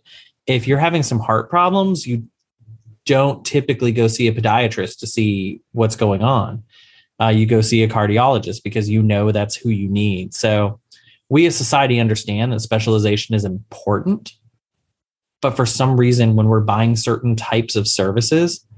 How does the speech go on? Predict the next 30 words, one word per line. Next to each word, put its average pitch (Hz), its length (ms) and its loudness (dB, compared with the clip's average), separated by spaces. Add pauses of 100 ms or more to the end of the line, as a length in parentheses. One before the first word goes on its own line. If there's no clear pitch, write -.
(360)
we 123 160 4
fail 120 360 2
to 110 180 2
acknowledge 95 540 -2
that. 87 380 -6
And 107 300 2
it's, 107 260 0
it's 117 220 -2
one 160 140 2
of 131 60 2
the 117 80 2
great, 110 380 0 (1200)
uh, 123 400 2
it's 165 320 0
one 185 120 4
of 156 60 2
the 139 60 2
great 127 360 0
conundrums 120 640 0
of 107 120 0
society, 110 600 2
I 101 80 0
think. 101 320 -2
And 104 140 0
I 104 120 -2
think 120 220 -4
we 113 80 2
deal 107 200 0
with 107 180 2
it 98 160 -2